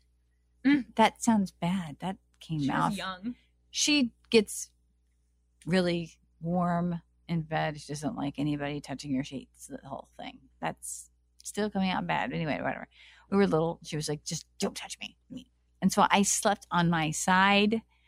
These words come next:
Speaker 2: not trying to touch her at all, and didn't sleep all night long. But I
Speaker 1: Mm.
Speaker 2: couldn't move. I was, because I couldn't fall asleep. I think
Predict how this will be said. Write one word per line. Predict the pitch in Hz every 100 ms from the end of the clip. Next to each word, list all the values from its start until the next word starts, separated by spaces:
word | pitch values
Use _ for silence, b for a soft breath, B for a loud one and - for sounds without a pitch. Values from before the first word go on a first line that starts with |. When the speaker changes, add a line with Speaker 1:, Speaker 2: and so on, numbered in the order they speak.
| _ _ _ _ _
Speaker 2:
not | 180 175 196 -
trying | 190 175
to | 170
touch | 180 170
her | 180
at | 160
all, | 165 165 165 170
and | 160 165
didn't | 165 -
sleep | - 160 156
all | 170 170
night | 165 139
long. | 156 160 143 85 - _
But | 233 226
I | 202
Speaker 1:
Mm. | 190
Speaker 2:
couldn't | - 190 202 233
move. | 160 151 143 - - -
I | 156
was, | 151 - -
because | 170 175 196
I | 202
couldn't | 233 208
fall | 202 214
asleep. | 208 254 285 247 - _ _ _ _ _ _ _ _ 226
I | 240 262 262 269 311 -
think | 285 247 233